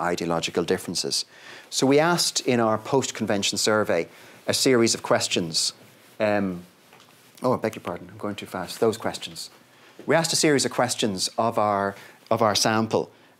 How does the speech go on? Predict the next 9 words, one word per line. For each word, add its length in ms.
um, 500
which, 480
uh, 220
we 100
put 220
into 220
a 40
factor 360
analysis 640